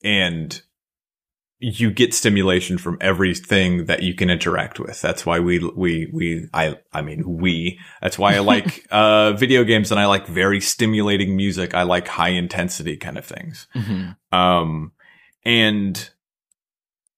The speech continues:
Speaker 1: when that stimulation goes away, there is a decided dip in your emotions. So when somebody stops talking to you,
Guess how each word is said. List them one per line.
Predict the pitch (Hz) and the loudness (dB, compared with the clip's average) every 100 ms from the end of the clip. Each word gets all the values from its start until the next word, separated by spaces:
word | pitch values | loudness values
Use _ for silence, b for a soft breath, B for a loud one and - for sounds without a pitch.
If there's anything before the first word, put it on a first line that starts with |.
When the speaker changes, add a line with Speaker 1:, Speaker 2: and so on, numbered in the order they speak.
| _ _ _ - | _ _ _ -8
Speaker 1:
when | 104 117 117 110 | 0 2 2 4
that | 104 - | 2 2
stimulation | - 123 110 104 101 104 | 0 2 2 2 2 0
goes | 95 95 90 | 0 0 0
away, | 98 120 175 151 113 | 0 2 4 4 2
there | 101 101 | 2 2
is | 101 90 95 | 0 0 -2
a | |
decided | 85 90 - 92 87 80 78 | -2 -4 0 0 0 -2 -6
dip | - 85 - B B B _ | -6 -6 -8 B B B _
in | 82 | -10
your | 82 80 | -8 -8
emotions. | - - - - - - - _ _ _ b b b b - | -8 -12 -14 -16 -14 -14 -16 _ _ _ b b b b -8
So | - 139 120 110 104 98 95 - _ _ _ _ _ _ _ _ _ _ _ _ _ _ _ _ _ _ _ _ _ _ _ _ _ | 0 4 6 6 4 2 -2 -12 _ _ _ _ _ _ _ _ _ _ _ _ _ _ _ _ _ _ _ _ _ _ _ _ _
when | 123 117 123 117 110 - | -4 2 2 2 0 -4
somebody | - - 160 139 151 127 | -4 0 2 2 0 -2
stops | - - 101 107 - - | -4 -2 0 0 -2 -6
talking | 113 98 95 82 80 | 2 2 2 -6 -6
to | - | -10
you, | - - - | -8 -8 -10